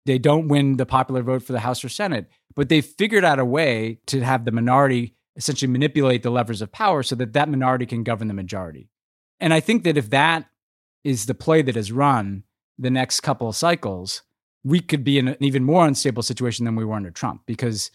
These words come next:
the people on the center and the left are gonna start to say, "Well, wait a second, what's the point of this whole enterprise if we vote and it doesn't matter?" And so that's the downside.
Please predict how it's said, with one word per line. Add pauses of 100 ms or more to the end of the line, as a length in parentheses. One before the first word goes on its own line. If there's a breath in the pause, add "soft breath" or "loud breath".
(300)
the
people
on
the
center
and
the
left (420)
are
gonna
start
to
say,
"Well,
wait
a
second,
what's
the
point
of
this
whole
enterprise
if
we
vote (400)
and
it
doesn't
matter?"
And
so (560)
that's
the
downside.